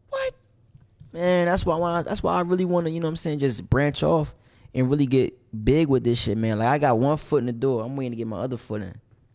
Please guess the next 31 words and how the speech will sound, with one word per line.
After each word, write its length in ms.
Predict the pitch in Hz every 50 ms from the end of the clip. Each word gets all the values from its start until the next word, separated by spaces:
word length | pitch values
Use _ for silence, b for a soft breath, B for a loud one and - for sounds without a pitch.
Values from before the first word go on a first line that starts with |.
| - 131
Literally, 340 | 147 180 180 156 131 123
one 240 | 113 120 147 160 165
foot 240 | 160 - - 170 165
in, 260 | 170 175 165 135 110 113
one 160 | 135 143 139
foot 200 | - - 131 135
out. 220 | 143 131 104 - - b b b b b b b
Like, 100 | 131 117 127
I 100 | 147 170
feel 220 | - - 180 170
like 300 | 170 160 143 117 - - b b b b b b b b b 117
God 300 | 104 123 139 151 156 151
wouldn't 280 | 143 143 160 151 139 135
have 120 | 123 -
put 160 | - - 135 127
me, 320 | 143 143 139 139 143 156 _ _ _ _ _ -
let 100 | - 131
me 200 | 131 123 - - -
correct 240 | - 113 113 107 104
myself. 260 | 104 101 104 107 101
Allah 240 | 107 113 123 131 135
wouldn't 160 | 131 127 123
have 80 | 120
put 140 | - 135 123
me 80 | 127 120
through, 320 | 120 - 113 113 107 101 b b b b b b b
you 80 | b 123
know 60 | 120
what 40 | 113
I'm 60 | 110 110
saying, 600 | - - 107 104 101 101 101 98 95 87 -